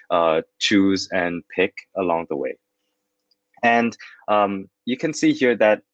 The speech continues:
uh, I have my timetable on there. So, uh, another,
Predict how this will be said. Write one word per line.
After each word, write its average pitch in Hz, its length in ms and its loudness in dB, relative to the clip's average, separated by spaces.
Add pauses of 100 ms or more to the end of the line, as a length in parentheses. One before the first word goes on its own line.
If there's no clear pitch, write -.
(120)
uh, 90 280 -2
I 95 380 -2
have 95 260 -2
my 90 180 -4
timetable 107 760 -4 (400)
on 90 220 -4
there. 107 280 -2 (280)
So, 117 480 0 (380)
uh, 98 460 4
another, 147 340 0